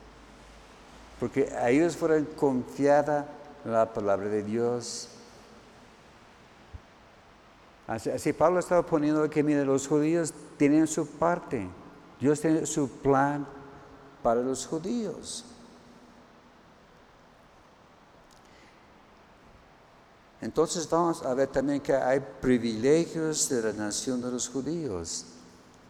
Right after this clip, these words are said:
Volviendo allá en Romanos capítulo nueve, versos cuatro y cinco.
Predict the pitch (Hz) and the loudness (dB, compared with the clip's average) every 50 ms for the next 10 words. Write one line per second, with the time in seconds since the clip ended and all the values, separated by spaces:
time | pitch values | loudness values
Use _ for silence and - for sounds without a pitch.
0 | - - - 107 107 110 110 110 104 90 110 113 131 139 139 135 135 131 127 127 | -20 -10 -6 -2 2 4 4 4 4 2 0 -2 0 0 2 2 2 4 2 2
1 | 127 127 127 127 127 - - - 131 123 113 107 101 107 110 107 107 104 110 113 | 2 2 2 0 -2 -4 -8 -10 -6 -6 -4 -4 -4 -2 0 0 0 0 -2 -2
2 | 117 120 127 127 131 127 120 - - - - - - - - - - - - - | -2 0 -2 -2 -2 -4 -6 -8 -10 -12 -14 -18 -20 -20 -20 -20 -20 -20 -20 -14
3 | - - 120 101 92 - - - 120 120 117 - 131 123 123 117 113 110 107 - | -4 0 0 0 0 0 -2 -4 -4 -4 -4 -4 -4 -2 0 0 0 -2 -4 -8
4 | - - - - - - - - - - - - - - - - - - - - | -16 -20 -20 -20 -20 -20 -20 -20 -20 -20 -20 -20 -20 -20 -20 -20 -20 -20 -20 -20
5 | - - - - 120 117 113 113 117 123 127 123 151 156 165 160 - - - - | -20 -20 -16 -10 -6 -4 -2 0 0 0 0 0 -2 -2 -4 -6 -10 -16 -18 -14
6 | - 101 95 95 117 123 127 123 - - 147 143 131 - - - - - - - | -12 -8 -2 2 4 4 4 2 -2 -4 -4 -4 -4 -6 -10 -12 -18 -20 -20 -20
7 | - - - 123 123 123 131 127 - - 143 139 139 139 139 - - - - - | -6 0 2 4 4 4 2 0 -2 -4 -4 -2 -2 -4 -6 -10 -16 -20 -20 -20
8 | - - - - - - - - - - - - 127 123 120 123 - 156 156 165 | -20 -20 -20 -20 -20 -20 -20 -20 -20 -18 -10 -6 -6 -4 -4 -4 -4 -4 -4 -4
9 | 160 147 - - 95 80 | -6 -8 -8 -8 -8 -8